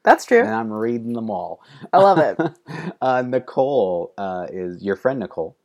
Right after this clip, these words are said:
Speaker 1: Yes.
Speaker 2: Uh, next question. Hi, Taylor and Mike. Um, I hope you're keeping healthy and mildly sane during these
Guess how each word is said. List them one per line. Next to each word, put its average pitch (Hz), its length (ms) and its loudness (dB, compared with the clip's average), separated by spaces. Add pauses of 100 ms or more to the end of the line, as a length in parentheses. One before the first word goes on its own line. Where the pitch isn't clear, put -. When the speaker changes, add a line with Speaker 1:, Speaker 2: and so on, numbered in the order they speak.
Speaker 1:
Yes. - 400 -2
Speaker 2:
Uh, 92 400 -4
next 101 320 -8
question. - 460 -6
Hi, 104 200 -6
Taylor 92 380 -2
and 82 100 -8
Mike. 85 200 -10 (400)
Um, 95 380 -8 (100)
I 98 160 -8
hope - 360 -6 (120)
you're 95 520 -4 (220)
keeping 123 380 -10
healthy 123 520 -6
and 87 280 -12
mildly 110 520 -6
sane 95 600 -10
during 90 340 -10
these 82 300 -14